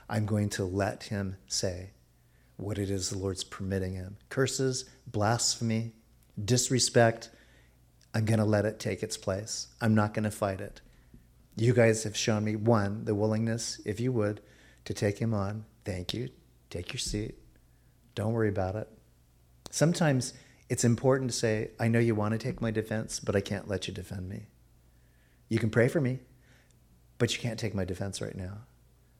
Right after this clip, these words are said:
I must suffer offense right now in this moment. I must be brought low." Because every time that the Lord allows us to be brought low, guess what he does? He lifts us up.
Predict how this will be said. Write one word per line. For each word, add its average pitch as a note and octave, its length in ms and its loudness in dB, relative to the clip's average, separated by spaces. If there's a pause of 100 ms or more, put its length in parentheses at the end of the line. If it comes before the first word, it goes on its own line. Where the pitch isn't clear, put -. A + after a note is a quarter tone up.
I A2 140 0
must G#2 560 0
suffer G2 460 -2
offense - 500 -6
right F#2 160 -10
now F2+ 140 -8
in F#2 80 -8
this F2 160 -10
moment. F2+ 360 -10 (640)
I G#2+ 120 0
must G2+ 280 0
be G2+ 120 -2
brought F#2 360 -2
low." F#2 320 -4 (560)
Because G2+ 320 -2
every A2 240 4
time A2+ 320 0
that G#2 140 -4
the G#2 80 -6
Lord G2 240 -2 (320)
allows G2 420 0
us G2+ 140 -4
to G2 80 -4
be F#2+ 140 -2
brought G2+ 320 -6
low, F2 200 -4
guess G2 260 -4
what F#2 80 -6
he F#2 80 -4
does? F#2+ 360 -8 (380)
He - 120 -6
lifts F#2 500 -4
us G2 180 -2
up. G#2 260 -6